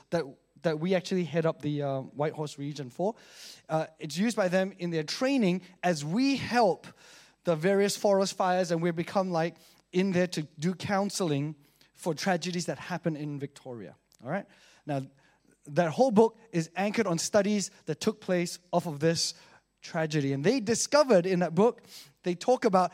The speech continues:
how m-, different people cope in different ways. Uh,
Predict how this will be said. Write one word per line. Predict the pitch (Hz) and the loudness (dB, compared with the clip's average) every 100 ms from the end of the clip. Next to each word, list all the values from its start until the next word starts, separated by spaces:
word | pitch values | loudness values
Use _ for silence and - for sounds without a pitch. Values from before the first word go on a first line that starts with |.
| - | -8
how | - 247 226 220 - - _ _ _ _ - | -2 4 4 4 -6 -20 _ _ _ _ -8
m-, | 160 185 _ _ _ _ _ - 131 | -6 -6 _ _ _ _ _ -18 -2
different | - 311 - 320 269 | 0 0 -2 -8 -4
people | - 277 262 240 | 0 0 0 -6
cope | - - 262 214 - - - _ _ _ | -6 0 2 2 0 -14 -20 _ _ _
in | 202 196 185 180 160 _ 131 | 2 2 2 -2 -8 _ -2
different | 160 202 208 190 | 0 0 -2 -2
ways. | 156 156 120 104 - - _ _ _ _ _ _ _ _ - - - - - - | 0 0 0 -8 -16 -18 _ _ _ _ _ _ _ _ -20 -20 -20 -20 -20 -2
Uh, | 165 165 | 2 2